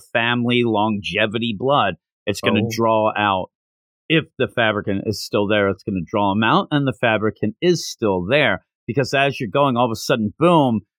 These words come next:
Speaker 1: you get the Fabricant, which it's a guy. I thought it was a girl. Again, I'm always wrong, and really played out to me. I'm
Speaker 2: That
Speaker 1: like,
Speaker 2: long
Speaker 1: "Oh,
Speaker 2: hair.
Speaker 1: look at it. It, it's, it's Harley Quinn." <laughs> It's what it reminded me of. And I'm like, "I, I, I don't mind.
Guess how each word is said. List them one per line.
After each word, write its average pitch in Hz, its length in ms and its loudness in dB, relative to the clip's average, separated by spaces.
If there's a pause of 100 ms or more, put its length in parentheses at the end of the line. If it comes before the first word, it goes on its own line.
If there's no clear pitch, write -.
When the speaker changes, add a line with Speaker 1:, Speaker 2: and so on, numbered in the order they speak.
(140)
Speaker 1:
you 123 140 -4
get 147 220 0
the 127 100 -8
Fabricant, 151 640 0
which - 380 -2 (500)
it's - 220 -6
a 90 60 -4
guy. 175 560 0
I 127 160 0
thought 120 240 0
it 101 80 -6
was - 120 -10
a 117 60 -4
girl. 160 320 2
Again, 139 280 0
I'm 110 140 -2
always 135 360 2
wrong, 117 400 2
and 123 280 -2
really 135 260 2
played 123 300 0
out 120 180 0
to 131 80 -4
me. 113 180 0
I'm 113 100 2
Speaker 2:
That 113 60 2
Speaker 1:
like, 110 100 4
Speaker 2:
long 107 400 2
Speaker 1:
"Oh, - 40 6
Speaker 2:
hair. 277 140 6
Speaker 1:
look - 120 4
at 294 80 2
it. 233 160 0 (300)
It, 196 200 2
it's, 180 260 2
it's 180 220 2
Harley 214 320 2
Quinn." 269 460 2
<laughs> - 60 -20 (300)
It's 175 220 0
what 240 160 0
it 240 180 0
reminded 208 480 2
me 160 140 2
of. 123 220 2
And 160 180 2
I'm 180 80 -2
like, 165 220 0 (120)
"I, 196 80 0 (260)
I, 190 160 2
I 196 40 2
don't 269 180 0
mind. 202 360 2